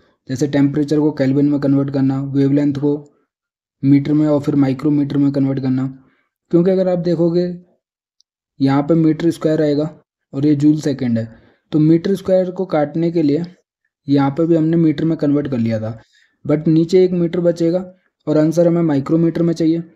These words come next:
तो उसको कन्वर्ट करना पड़ेगा। तो ये चीज़ इंपॉर्टेंट थी, ध्यान देने वाली थी इस फॉर्मूले में।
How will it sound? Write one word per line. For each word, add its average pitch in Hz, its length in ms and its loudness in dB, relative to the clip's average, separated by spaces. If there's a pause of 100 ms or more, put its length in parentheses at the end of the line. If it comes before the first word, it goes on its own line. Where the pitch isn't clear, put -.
(380)
तो 160 80 0
उसको 156 200 -4
कन्वर्ट 135 320 0
करना 117 240 -2
पड़ेगा। 110 300 -8
तो 147 160 -2
ये 160 140 4
चीज़ 160 240 -4
इंपॉर्टेंट 143 500 -2
थी, 156 80 0
ध्यान 131 200 -2
देने 131 180 0
वाली 127 220 -2
थी 139 160 0
इस 139 160 -4
फॉर्मूले - 1080 -8
में। 180 120 -6